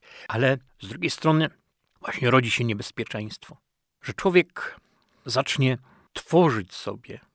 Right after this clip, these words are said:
bożków, jakieś obrazy, rzeźby, czyli człowiek sobie wyobrażał, jak ten Bóg może wyglądać.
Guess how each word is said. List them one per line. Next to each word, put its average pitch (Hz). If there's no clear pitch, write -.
bożków, 117
jakieś -
obrazy, 117
rzeźby, 113
czyli -
człowiek 170
sobie 127
wyobrażał, 127
jak 143
ten 156
Bóg 131
może 147
wyglądać. -